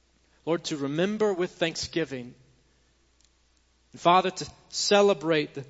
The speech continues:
sacrifice of your Son, our Savior. Father, to, to celebrate and to delight in what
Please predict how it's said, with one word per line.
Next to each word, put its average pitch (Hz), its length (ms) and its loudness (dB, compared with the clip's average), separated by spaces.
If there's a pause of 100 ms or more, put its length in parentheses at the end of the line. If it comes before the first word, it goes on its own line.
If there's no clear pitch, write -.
sacrifice 185 1040 0
of 151 300 -6
your 135 120 -6
Son, 185 640 -2
our 143 120 -4
Savior. 131 640 -6 (2750)
Father, 170 360 2
to, 165 260 -4 (2000)
to - 80 -12
celebrate 190 760 2
and 160 220 -4
to 165 140 -6
delight 165 640 0
in 151 180 -6
what 160 200 0